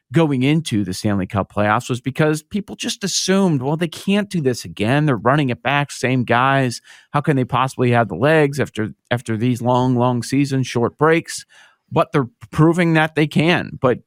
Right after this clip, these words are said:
yeah, a lot of people just decided, "Okay, it's not them. I'm not gonna bet on them." But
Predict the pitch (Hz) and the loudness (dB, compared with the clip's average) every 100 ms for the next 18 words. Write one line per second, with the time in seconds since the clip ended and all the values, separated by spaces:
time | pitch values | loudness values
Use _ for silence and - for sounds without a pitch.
0 | _ - 170 147 98 117 139 160 143 131 | _ -2 0 0 0 0 0 -2 -2 -4
1 | - - _ _ - 123 120 120 107 123 | -6 -14 _ _ -10 0 2 2 2 0
2 | 123 117 113 117 120 160 - 113 131 156 | 2 0 -2 -2 0 0 -2 0 2 0
3 | 160 _ _ 127 151 151 147 113 131 190 | -4 _ _ 0 0 2 0 2 2 2
4 | 139 98 - _ 110 | 0 -6 -12 _ -6